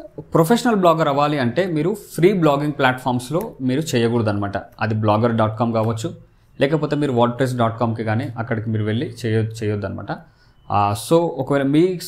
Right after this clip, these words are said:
సొంతంగా మీరు అంటూ ఒక వెబ్‌సైట్ పేరు కొనుక్కొని, ఆ, దానిపైన మీరు సెల్ఫ్ హోస్టెడ్ వర్డ్‌ప్రెస్ బ్లాగ్‌ని స్టార్ట్ చేయాల్సి ఉంటుంది.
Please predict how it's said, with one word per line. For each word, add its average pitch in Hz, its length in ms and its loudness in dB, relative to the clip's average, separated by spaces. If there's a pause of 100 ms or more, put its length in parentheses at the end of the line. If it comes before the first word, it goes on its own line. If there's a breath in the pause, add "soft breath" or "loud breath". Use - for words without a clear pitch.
సొంతంగా 175 380 0
మీరు 175 200 2
అంటూ 160 200 0
ఒక 131 260 -2
వెబ్‌సైట్ 139 440 0
పేరు 135 140 4 (100)
కొనుక్కొని, 131 440 -2 (560 loud breath)
ఆ, 113 80 0
దానిపైన 170 540 4
మీరు 170 180 2
సెల్ఫ్ 185 680 -2
హోస్టెడ్ 180 600 2
వర్డ్‌ప్రెస్ 143 440 2
బ్లాగ్‌ని 127 300 2
స్టార్ట్ 120 300 2
చేయాల్సి 113 260 0
ఉంటుంది. 110 400 -4